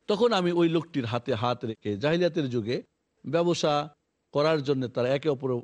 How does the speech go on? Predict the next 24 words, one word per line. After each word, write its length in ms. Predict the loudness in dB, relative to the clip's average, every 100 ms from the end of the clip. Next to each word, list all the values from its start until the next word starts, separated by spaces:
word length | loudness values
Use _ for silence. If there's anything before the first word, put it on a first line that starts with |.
| -8
হাতের 320 | -6 -4 0 -2
উপর 200 | -2 -2
হাত 240 | -2 -2
মারলে 420 | -2 0 0 0 -4 _ _ _ -4
বোঝা 280 | 0 2
যেত 320 | 0 0 -2 -2
যে 200 | -2 -2
এটা 380 | -2 -2 -2 -4
তাদের 280 | -4 -4 -4
ব্যবসা, 580 | -4 -4 -4 -4 -4 -8 _ _ _ _
আকদ 280 | -2 -2 -6 -14
বা 360 | -6 -2 -2 -4
তাদের 460 | -4 -2 -2 -4 -8
যে 320 | -4 -4 -6 _ _ _ _ -2
দুইজনের 480 | 0 2 0 0
মধ্যে 540 | -2 -6 -4 -2 -2 -4 _ _ _
একটা 500 | -6 -6 -4 -2 -2
নেওয়া 420 | -4 -2 0 0 0
দেওয়া 300 | 0 0 0
হলো, 320 | 0 -2 -4 _ _ -6
এটা 360 | -4 -2 -4
সম্পূর্ণ 560 | -4 -6 -4 -2 -2 -2
হয়ে 300 | -4 -4 -6
গেল। 220 | -10